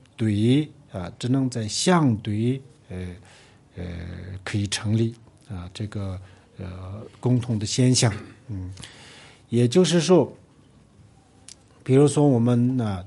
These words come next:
对人来说，啊，这个共同的现象是什么呢？啊，比如说一条河，对人来说，这个共同的现象，啊，是水，嗯，水就是共同的现象，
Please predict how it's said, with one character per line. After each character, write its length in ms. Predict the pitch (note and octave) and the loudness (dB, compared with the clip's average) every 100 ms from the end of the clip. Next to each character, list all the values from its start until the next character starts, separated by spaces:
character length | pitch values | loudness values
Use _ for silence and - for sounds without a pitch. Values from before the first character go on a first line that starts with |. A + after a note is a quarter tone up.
| - | 0
对 220 | D3+ D3+ | 4 6
人 320 | A#2+ G#2 G#2+ | 4 2 2
来 180 | D3 A#2 | 4 2
说， 360 | - - C#3+ - - - A2+ | 2 2 2 0 -16 -16 -12
啊， 200 | E2+ F#2 | -12 -12
这 120 | A#2+ | -12
个 120 | A2 G#2 | -10 -6
共 220 | A#2+ A#2 | -2 -2
同 200 | A#2 A2 | -2 -4
的 60 | |
现 280 | G2+ - A2 | -4 -4 -4
象 240 | G#2+ B2 A#2+ | -2 -2 -2
是 160 | - | -4
什 200 | - F#2+ | -6 -4
么 80 | G2 | -2
呢？ 300 | A2 A#2 A#2 - - - - | 0 0 -2 -8 -20 -20 -16
啊， 280 | E2 E2+ - | -14 -14 -14
比 140 | - | -8
如 80 | G#2+ | -6
说 240 | G#2 A#2 G#2+ | -4 -4 -6
一 120 | G#2+ | -6
条 240 | - A#2+ | -4 -4
河， 560 | A#2+ - G#2 A2 C3+ C3+ - - - - | -4 -6 -4 0 0 -2 -10 -20 -20 -4
对 200 | B2 A2 | -2 0
人 280 | G2 G2+ A#2+ | 0 2 2
来 180 | A#2+ | 2
说， 240 | G#2+ E3 - - - - - | 2 0 -2 -8 -20 -20 -18
这 120 | - F2+ | -14 -12
个 120 | G2 | -10
共 260 | - A2 | -4 -4
同 180 | B2 B2 | -2 -2
的 80 | A2 | -2
现 320 | - C#3+ C#3 | 0 2 4
象， 260 | C3+ E3 - - - - - | 6 4 2 -8 -20 -20 -16
啊， 240 | - F2 F#2+ | -12 -10 -10
是 260 | F#2+ - A#2 | -8 -4 -4
水， 720 | - - G2 F#2 F#2+ C3 E3 - - | -4 -8 -8 -6 0 0 0 -6 -14
嗯， 200 | B2+ G2+ G2 - - - | -8 -8 -10 -16 -20 -20
水 400 | - - A#3 D3+ - | -8 4 6 6 2
就 160 | - B2 | -6 -6
是 180 | - A#2 | -4 -6
共 280 | - C3 | 0 0
同 200 | B2+ - | 0 -6
的 100 | F#2+ | -10
现 280 | F#2 G#2 A2 | -6 -2 0
象， 180 | - | 0